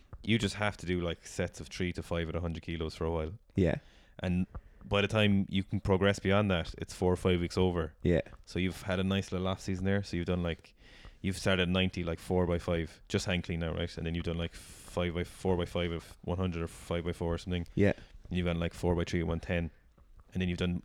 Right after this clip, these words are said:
Speaker 1: doubles at one twenty 'cause you're, you're getting better, right? And you've had an enforced layoff. Uh, 'cause it's good to pick something that your weights are lower, not just because it makes sense 'cause it's an off season, but it will also,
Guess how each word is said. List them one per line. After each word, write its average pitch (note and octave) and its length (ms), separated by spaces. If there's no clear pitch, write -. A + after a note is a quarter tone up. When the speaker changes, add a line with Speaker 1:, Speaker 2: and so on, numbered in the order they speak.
Speaker 1:
doubles G2 280
at F2+ 40
one F2+ 120
twenty F#2 440
'cause F2+ 160
you're, F2 120
you're G2+ 100
getting G#2+ 240
better, F#2+ 260
right? F2+ 240
And F2+ 120
you've F#2 80
had G2+ 140
an G2 60
enforced A2 460
layoff. F#2+ 480
Uh, F#2+ 200
'cause G2+ 320
it's - 140
good B2 200
to - 40
pick C3 180
something C#3 280
that B2+ 200
your G2+ 260
weights G#2 260
are F#2+ 80
lower, F#2 460
not G#2 220
just - 160
because F#2 320
it F2 80
makes F#2 260
sense F2+ 280
'cause E2+ 140
it's E2 120
an F2 80
off F2+ 120
season, E2+ 380
but - 100
it F2+ 40
will F2+ 120
also, F2+ 540